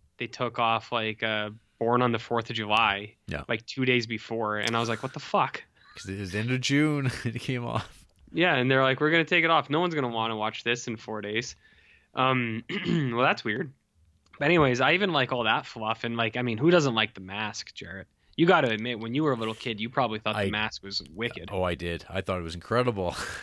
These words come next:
Speaker 1: Oh, yeah.
Speaker 2: And then,
Speaker 1: I,
Speaker 2: then,
Speaker 1: I
Speaker 2: then I got turned on to those Mask comics that, uh, John Arcu-,
Speaker 1: Ooh.
Speaker 2: John Arcudi, uh, the, the man behind the B P R D comics that you haven't read yet,
Speaker 1: Mm-hmm.
Speaker 2: um, and, uh, Doug Mahnke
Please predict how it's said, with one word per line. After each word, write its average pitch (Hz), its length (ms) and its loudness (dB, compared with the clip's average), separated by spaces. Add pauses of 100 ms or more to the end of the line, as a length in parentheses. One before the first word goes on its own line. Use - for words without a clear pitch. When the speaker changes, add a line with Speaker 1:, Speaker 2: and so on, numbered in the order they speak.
(160)
Speaker 1:
Oh, 107 80 -2
yeah. 104 240 2 (160)
Speaker 2:
And 107 80 -2
then, 123 120 4
Speaker 1:
I, 120 80 4
Speaker 2:
then, 127 180 2
Speaker 1:
I 123 40 0
Speaker 2:
then 127 100 4
I 131 60 4
got 123 160 2
turned 123 240 0
on 123 120 0
to 127 100 -2
those 107 260 0
Mask 95 500 -2
comics 85 540 -6
that, 87 200 -4
uh, 80 260 -6
John 110 240 -2
Arcu-, 151 260 2
Speaker 1:
Ooh. 147 80 4
Speaker 2:
John 131 260 4
Arcudi, 160 600 4 (260)
uh, 92 360 -2
the, 90 120 -6
the 92 160 -6
man 104 220 -2
behind 98 360 -4
the 85 100 -8
B 95 180 -4
P - 180 -6
R 87 80 -2
D 90 160 -8
comics 78 400 -10
that - 80 -12
you 80 80 -8
haven't 80 240 -8
read 76 180 -8
yet, 78 220 -8 (480)
Speaker 1:
Mm-hmm. 120 140 -2
Speaker 2:
um, 87 580 -2 (240)
and, 98 400 -4
uh, 98 280 0
Doug 101 200 -2
Mahnke 98 460 -4